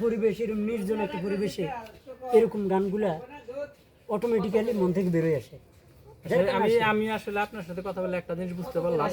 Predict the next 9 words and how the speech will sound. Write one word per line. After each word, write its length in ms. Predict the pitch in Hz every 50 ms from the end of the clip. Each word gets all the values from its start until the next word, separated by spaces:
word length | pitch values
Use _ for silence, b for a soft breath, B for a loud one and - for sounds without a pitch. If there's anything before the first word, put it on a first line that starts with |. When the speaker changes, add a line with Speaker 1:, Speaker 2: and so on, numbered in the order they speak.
| - - - 269 269 269 262 - -
Speaker 2:
কথাটা 180 | 185 165 196
হচ্ছে 280 | 190 208 196 175 - 208
যে 220 | 196 208 208 208 208 - - - - - 139
যখন 300 | 147 202 196 - 214 214
যে 180 | 185 175 247 269 254
পরিবেশে 420 | 254 240 220 220 220 226 226 233 196
যান, 320 | 175 170 156 143 123 107 101 -
Speaker 1:
হ্যাঁ, 160 | 151 143 131
হ্যাঁ। 140 | 123 135